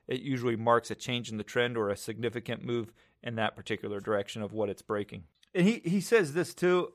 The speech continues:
"Manulife is very consistent, which is why I'm happy to hold for a long period, and this way I never take losses."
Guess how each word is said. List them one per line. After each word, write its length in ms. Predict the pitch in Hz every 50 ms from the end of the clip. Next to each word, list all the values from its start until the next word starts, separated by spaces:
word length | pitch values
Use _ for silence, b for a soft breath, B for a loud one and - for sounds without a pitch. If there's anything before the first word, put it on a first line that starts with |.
| _ -
"Manulife 500 | 143 143 156 170 175 175 165 165 165 160
is 120 | 151 131 120
very 180 | 143 151 147
consistent, 480 | 127 127 117 - - 147 - - 151 120
which 140 | 135 - 135
is 120 | 123 113
why 280 | 123 131 139 135 131 131 b b b b b b b
I'm 220 | - 127 123 117
happy 380 | 107 - 131 131 135 - 143 135
to 100 | 127 120
hold 300 | - - 143 143 143 -
for 80 | -
a 100 | 127 113
long 240 | 110 120 123 127 127
period, 320 | 123 - 139 135 135 135 127
and 100 | 117 123
this 160 | 127 - -
way 160 | 135 127 120
I 80 | 117 117
never 280 | 117 120 120 113 113
take 240 | - - 127 - -
losses." 480 | 113 113 127 156 156 - - 80 -